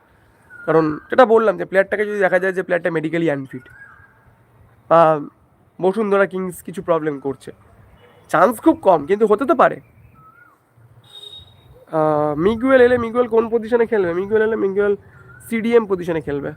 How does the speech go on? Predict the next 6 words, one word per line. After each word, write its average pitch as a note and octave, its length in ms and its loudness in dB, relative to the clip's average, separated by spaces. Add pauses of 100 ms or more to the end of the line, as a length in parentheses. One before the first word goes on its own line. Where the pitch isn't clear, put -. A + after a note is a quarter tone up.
(100)
সল E3+ 220 4
ক্রেসপোর F3 340 -8
পজিশনটায়, D#3 500 -10 (580)
সেন্ট্রাল A3+ 460 2
ডিফেন্সিভ G3+ 380 -4
মিডফিল্ডার। - 420 -10